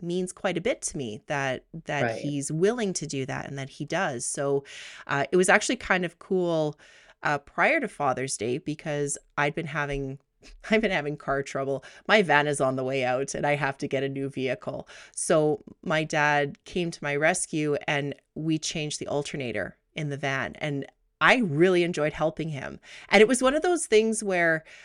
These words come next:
Speaker 1: uh, when I was younger, I always loved jumping in the car with my dad to go to, uh, you know, just do errands together, just to get some time with him.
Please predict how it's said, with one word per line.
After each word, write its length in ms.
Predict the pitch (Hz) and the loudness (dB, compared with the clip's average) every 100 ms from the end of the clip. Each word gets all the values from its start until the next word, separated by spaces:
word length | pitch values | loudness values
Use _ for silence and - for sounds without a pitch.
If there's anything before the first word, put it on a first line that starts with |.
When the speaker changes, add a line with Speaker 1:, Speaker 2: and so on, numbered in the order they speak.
| - - | -10 -2
Speaker 1:
uh, 220 | 160 151 | 0 2
when 240 | - 185 | 0 -2
I 80 | 175 | -2
was 140 | 165 | -4
younger, 420 | 165 160 175 156 101 | -2 -2 -2 0 0
I 80 | |
always 320 | 139 160 180 180 | 0 0 -2 -2
loved 320 | 165 160 - _ - | -4 -6 -12 _ -6
jumping 280 | 160 156 156 | -6 -4 -6
in 80 | |
the 80 | 151 | -8
car 220 | - 139 143 | -6 -2 -2
with 160 | 156 | -4
my 120 | 165 | -8
dad 380 | 170 156 170 185 | -4 -2 0 -2
to 120 | - 151 | -4 -4
go 240 | 143 143 | -2 -2
to, 560 | - 156 147 143 139 139 - - _ - | -4 -4 0 0 0 -4 -16 -20 _ -6
uh, 300 | 139 135 135 - | -4 -4 -4 -6
you 80 | 156 | -4
know, 60 | |
just 200 | 180 196 | -2 -2
do 160 | 240 208 | 0 0
errands 320 | 170 165 170 - | 2 2 0 -2
together, 460 | 180 160 156 160 | 0 2 2 0
just 160 | 160 - | -2 -4
to 80 | 170 | -6
get 180 | 156 | -6
some 140 | 175 165 | -8 -10
time 340 | - 139 147 | -8 -6 -6
with 140 | 151 - | -8 -8
him. 280 | 160 151 | -6 -6